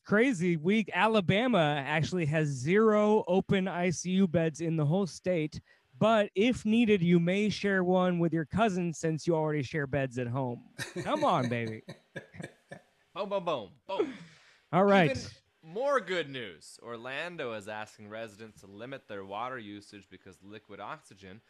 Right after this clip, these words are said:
Speaker 3: which is used to treat the water supply, is being diverted to the hospitals. Residents may be forced to boil water in a week in Orlando.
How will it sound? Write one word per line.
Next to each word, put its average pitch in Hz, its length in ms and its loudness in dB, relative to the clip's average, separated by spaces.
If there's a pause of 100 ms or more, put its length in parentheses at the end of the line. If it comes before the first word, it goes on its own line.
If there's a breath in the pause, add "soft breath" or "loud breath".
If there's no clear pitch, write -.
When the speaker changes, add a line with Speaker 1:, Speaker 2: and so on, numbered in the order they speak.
(320 soft breath)
Speaker 3:
which 90 160 -20
is 80 120 -20
used 95 240 -16
to 87 60 -20
treat 98 280 -18
the - 80 -20
water 85 300 -14
supply, 113 440 -16
is 120 120 -18
being 104 260 -18
diverted 107 420 -18
to - 80 -20
the 123 120 -18
hospitals. 110 760 -16 (1000)
Residents 147 560 -8
may 127 340 -12
be 135 260 -12
forced 135 360 -18
to 107 80 -18
boil 117 520 -14
water 110 520 -14
in 101 140 -18
a 101 80 -16
week 110 380 -18
in 92 100 -16
Orlando. 98 680 -14